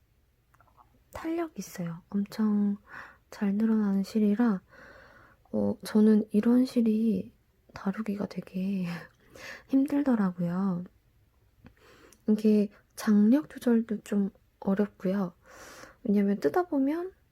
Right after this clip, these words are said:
세게 당-, 당겨지기도 하고 좀 덜 당겨지기도 하는데 어, 실 자체에 탄성이 있다 보면 그게 좀 장력 조절하기 어렵더라고요. 그래도 색깔은 되게 예쁘고 음...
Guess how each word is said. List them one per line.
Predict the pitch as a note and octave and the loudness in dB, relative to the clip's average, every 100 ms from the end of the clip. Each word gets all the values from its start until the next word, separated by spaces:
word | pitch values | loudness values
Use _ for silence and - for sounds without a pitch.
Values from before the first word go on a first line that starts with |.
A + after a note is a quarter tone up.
| _ - | _ -16
세게 | - D#4+ - | -8 -6 -2
당-, | G#3+ G3+ - | 0 0 0
당겨지기도 | - G3+ G#3 G#3+ G3+ F#3+ F#3 F#3+ | 0 2 2 0 -2 -4 -4 -2
하고 | C4 B3+ G#3 C#4 - | -2 -4 -4 -6 -8
좀 | - A3+ | -4 -2
덜 | - G3 G#3 | 0 0 2
당겨지기도 | F3+ F3+ F#3+ - G3 G3 | 2 0 -2 -4 -4 0
하는데 | G3+ A3+ G3+ A3+ B3 G3 - - - - - _ - | 2 4 4 4 2 2 -6 -20 -20 -20 -20 _ -4
어, | G3 G3 F#3+ G3 | 0 2 2 -2
실 | - E4 | -4 -4
자체에 | D#4+ - B3+ | -4 -4 -4
탄성이 | - C#4 D4 C4+ | -2 -2 0 0
있다 | F#3 - G#3 | 0 -2 -4
보면 | - F#3+ A#3+ A#3+ | -2 0 2 2
그게 | G3+ A3+ G#3 | 0 -2 -2
좀 | G3+ G3 F#3+ F3+ F#3+ _ _ _ _ - - - _ - | 0 0 0 -2 -6 _ _ _ _ -20 -20 -20 _ -16
장력 | - G3+ B3+ C4 | 0 4 4 2
조절하기 | A#3+ G#3 F#3+ F3+ | -4 -4 -4 -6
어렵더라고요. | E3+ F3 F#3 F3+ E3 E3 F3+ F#3 _ _ _ _ _ | -4 -4 -4 -6 -8 -10 -16 -20 _ _ _ _ _
그래도 | - - G3 F#3 G3 | -16 -10 -8 -6 -4
색깔은 | C4+ C4+ - C#4+ C4 A3+ C4+ | -4 -6 -8 -6 -2 -2 -4
되게 | - F#3+ - G3 F3+ | -8 -8 -6 -6 -6
예쁘고 | E3+ _ - G3+ B3 A#3 F3 - - - _ _ A3+ | -8 _ -8 -8 -6 -6 -6 -14 -20 -20 _ _ -8
음... | G3 F#3+ F#3+ F#3+ F#3+ F#3+ F#3 F#3+ | -4 -2 -2 -2 -2 -2 -2 -4